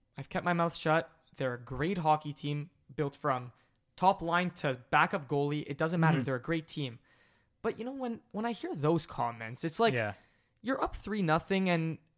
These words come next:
Speaker 1: and don't get me wrong, I know it's a little bit of a joke, and, but it's like, uh, no one's really giving you a hard time.
Speaker 2: Yeah.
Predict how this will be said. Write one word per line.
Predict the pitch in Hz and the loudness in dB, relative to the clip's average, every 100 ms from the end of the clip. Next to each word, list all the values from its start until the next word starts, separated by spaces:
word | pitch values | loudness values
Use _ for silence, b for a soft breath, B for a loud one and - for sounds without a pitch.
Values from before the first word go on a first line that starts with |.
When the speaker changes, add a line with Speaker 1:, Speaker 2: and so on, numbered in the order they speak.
| _ _ - | _ _ -2
Speaker 1:
and | 202 | 2
don't | 254 | 2
get | 277 | 4
me | 202 | 6
wrong, | 165 165 | 8 8
I | 160 | 6
know | 160 208 | 6 4
it's | 220 | 4
a | |
little | 165 165 | 4 4
bit | 147 | 4
of | 147 | 4
a | 135 | 0
joke, | 113 120 123 143 143 143 | -2 -2 2 0 0 -4
and, | 135 131 - b b b b b - | -4 -4 -10 b b b b b 0
but | 208 - _ _ _ _ _ - | 0 0 _ _ _ _ _ -10
it's | 196 | -4
like, | 262 240 _ _ _ _ _ _ _ - | -4 -4 _ _ _ _ _ _ _ -20
uh, | - _ _ _ _ | -20 _ _ _ _
no | 202 320 | -10 -6
one's | 480 233 | -4 -4
really | 165 196 185 | 2 2 4
giving | 151 175 | 2 4
you | 175 151 | 2 2
a | |
hard | 135 143 143 | 2 0 0
time. | - 135 127 110 | -4 -2 -2 0
Speaker 2:
Yeah. | 135 117 | 4 6